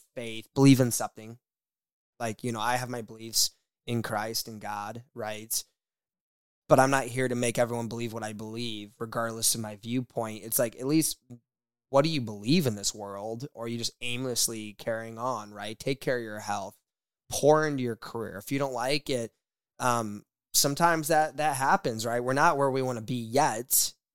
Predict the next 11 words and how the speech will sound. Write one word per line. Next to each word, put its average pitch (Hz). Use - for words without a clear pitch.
What 139
are 156
you 143
doing 131
to 123
change 123
your 120
situation, 117
right? 139
There's, 127
there's 127